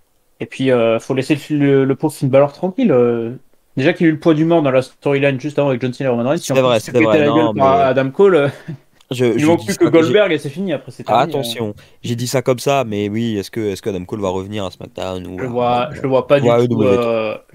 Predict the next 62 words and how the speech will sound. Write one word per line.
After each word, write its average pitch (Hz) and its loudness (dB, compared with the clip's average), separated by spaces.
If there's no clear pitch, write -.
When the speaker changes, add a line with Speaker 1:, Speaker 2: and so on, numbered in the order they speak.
Speaker 1:
je - -20
le 123 -8
vois 123 0
pas 139 4
rester 135 0
chez 135 -10
W 120 -4
W 120 -4
E. - 0
Je 139 -6
pense 131 -10
qu'il 117 -8
a 113 -2
vraiment, 123 0
il 135 -4
a, 127 2
ouais, 131 0
il 120 -4
a 117 0
sa 123 -10
femme, 139 -2
il 120 -6
a, 117 -2
il 117 -2
a 123 -4
ses - -10
potes 135 0
chez 123 -4
All 117 -2
Elite, 139 -2
il 120 -2
a 113 2
peut-être 131 -4
des 131 0
meilleures 135 2
garanties 147 0
chez, 139 -4
chez - -8
All 139 -2
Elite 147 -6
au 131 -6
vu 127 -10
de 127 -16
sa, 131 -2
son 139 -10
gabarit 127 2
que 139 -8
chez - -10
W 123 -2
W 135 -2
E. 170 2
On 127 -4
sait - -8
que 117 -10
Vince 127 -8
McMahon 131 -2
aime 120 -2
les, 117 -2
aime 123 -2
les 123 0
big 120 -6
guys. 165 2